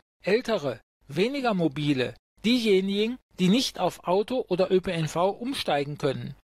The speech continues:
Wie ist es um Mobilitätsteilhabe bestellt? Spielt meine emissionsfreie Art der Fortbewegung vielleicht in dieser Stadt noch gar keine Rolle, obwohl Duisburg innerhalb der nächsten zwölf Jahre klimaneutral werden will?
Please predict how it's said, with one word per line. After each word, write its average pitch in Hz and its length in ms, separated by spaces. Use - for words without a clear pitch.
Wie 254 280
ist - 200
es 247 220
um 190 220
Mobilitätsteilhabe 160 1200
bestellt? 131 580
Spielt 185 520
meine 170 560
emissionsfreie 214 920
Art 180 220
der 170 80
Fortbewegung 190 880
vielleicht 170 320
in 175 120
dieser 185 280
Stadt - 320
noch 151 180
gar 143 200
keine 160 300
Rolle, 151 420
obwohl 170 340
Duisburg 247 520
innerhalb 180 500
der 151 120
nächsten 180 360
zwölf 170 340
Jahre 156 380
klimaneutral 160 960
werden 135 340
will? 170 220